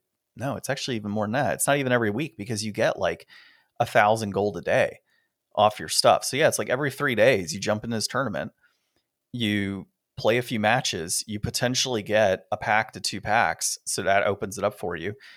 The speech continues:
And then you get the gems, and then you use the gems for the mastery pass. You get a ton of packs on that and additional gems because they give you, like, nine hundred to twelve hundred gems for doing the mastery pass, and you just rinse and repeat. So, like, I just recently discovered that that's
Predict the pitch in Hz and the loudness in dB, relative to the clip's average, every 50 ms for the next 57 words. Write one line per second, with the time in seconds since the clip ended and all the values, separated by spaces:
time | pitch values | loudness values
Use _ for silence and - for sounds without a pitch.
0 | - _ - - 113 120 117 120 117 110 107 - 92 - 107 117 139 139 113 104 | -20 _ -4 -2 0 0 2 2 0 0 -2 -2 -4 -2 0 2 2 2 2 2
1 | 107 - - - 123 120 117 110 110 110 104 101 101 95 107 117 117 110 - - | -2 -4 -2 -2 -2 0 0 0 0 0 -2 -4 -4 -2 0 0 0 0 -4 -6
2 | - 104 113 139 185 185 - - 73 - 98 85 87 101 120 - - _ _ _ | -6 -2 0 0 0 0 -2 -4 -4 -2 0 2 2 2 0 -4 -10 _ _ _
3 | _ _ _ - 101 110 127 110 98 - - 147 143 131 113 143 131 127 123 - | _ _ _ -8 -2 2 2 2 2 0 0 0 0 0 2 2 2 2 2 0
4 | - 110 92 110 127 131 - - _ - 131 156 185 202 180 131 113 156 160 151 | -2 -2 0 0 0 0 0 -2 _ -8 -4 -2 -2 0 -2 -2 -2 -2 -2 -2
5 | - 151 143 123 147 156 147 165 151 98 98 117 120 - - - _ _ _ - | -2 -2 -4 -4 0 0 2 2 2 0 -2 -2 -4 -4 -6 -8 _ _ _ -12
6 | - 110 - 127 104 113 101 135 147 127 101 101 95 85 101 101 107 107 104 113 | -10 -6 -6 -4 -4 -4 -4 -4 0 2 2 2 0 0 0 2 2 2 0 -2
7 | 110 104 104 98 95 - - - - - 104 104 95 98 87 87 95 92 98 104 | -2 -4 -4 -6 -8 -4 0 0 2 2 0 -2 -6 -6 -6 -4 -2 -2 -2 -2
8 | 101 - - - 87 - 98 90 87 85 95 139 151 - - - 80 - 85 82 | -4 -6 -8 -8 -6 -6 -6 -4 -4 -2 -2 -2 -2 -4 -6 -10 -4 0 2 2
9 | 87 107 - - - _ _ - _ _ _ _ _ _ _ _ _ _ _ - | 2 2 -2 -6 -10 _ _ -20 _ _ _ _ _ _ _ _ _ _ _ 0
10 | 127 131 131 127 143 123 85 101 - 127 - - 131 117 107 - 151 - - _ | 2 2 4 4 2 0 0 0 -2 -2 -2 -2 -2 -2 -2 -4 -6 -10 -10 _
11 | _ _ _ _ _ _ _ _ _ _ _ _ _ _ _ _ _ - - - | _ _ _ _ _ _ _ _ _ _ _ _ _ _ _ _ _ -4 0 4
12 | - 135 120 117 110 107 104 101 95 - - 107 101 95 - - - - - 101 | 6 10 10 12 10 10 8 4 0 -2 0 2 2 2 0 -6 -10 -2 -2 0
13 | 107 104 110 104 - - 107 110 120 113 - 131 117 113 107 107 - - - 117 | 0 0 -4 -6 -6 -4 -4 -4 -2 -2 -2 -2 -2 -2 -2 -2 0 4 4 4
14 | 113 101 98 87 - - 98 101 104 - - - - | 4 2 -4 -4 0 2 2 2 4 2 -2 -2 -2